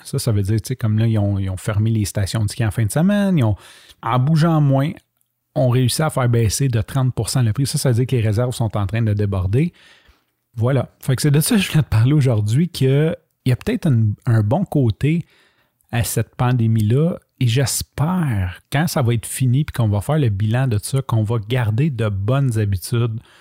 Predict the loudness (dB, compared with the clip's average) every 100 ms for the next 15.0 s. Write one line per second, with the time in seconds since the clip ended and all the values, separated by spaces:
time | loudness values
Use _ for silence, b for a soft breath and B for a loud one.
0 | B B B -2 -2 0 -4 _ _ -4
1 | -2 -2 -2 0 2 0 0 0 -2 -2
2 | -2 0 0 0 0 -2 -2 -2 -2 -6
3 | -4 -4 -2 0 0 0 -2 -4 -6 -8
4 | -4 -4 -4 -6 -2 -2 -2 B B B
5 | B B -6 -4 0 0 0 0 0 0
6 | 0 -2 -2 -2 -2 -2 0 -2 -2 -4
7 | -2 -2 -4 B B B -4 -2 0 -2
8 | -2 0 -2 0 0 0 0 0 -2 -2
9 | 0 2 0 -2 _ _ _ _ -2 0
10 | 0 2 2 2 2 2 0 -4 -4 -2
11 | 0 -2 -4 -2 2 2 2 0 -2 -2
12 | -2 -2 0 -2 -2 0 0 0 0 -2
13 | 0 0 -2 0 0 0 -4 B B B
14 | -4 -2 -2 -4 -2 0 0 2 2